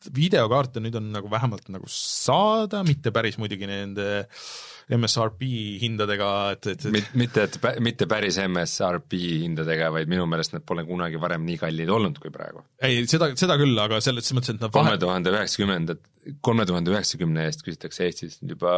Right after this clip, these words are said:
Speaker 2: ligi kolm tuhat eurot.
Speaker 1: Ei ole nii hull, ma just alles vaatasin.
Speaker 2: Ma ka just alles vaatasin ja
Speaker 1: Hmm.
Speaker 2: nägin siukseid hindu.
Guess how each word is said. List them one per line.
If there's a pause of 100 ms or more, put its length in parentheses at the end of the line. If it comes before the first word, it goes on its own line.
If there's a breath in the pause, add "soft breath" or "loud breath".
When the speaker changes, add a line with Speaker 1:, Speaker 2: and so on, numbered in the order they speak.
Speaker 2:
ligi
kolm
tuhat
eurot. (640)
Speaker 1:
Ei
ole
nii
hull,
ma
just
alles
vaatasin. (1040)
Speaker 2:
Ma
ka
just
alles
vaatasin
ja
Speaker 1:
Hmm.
Speaker 2:
nägin
siukseid
hindu.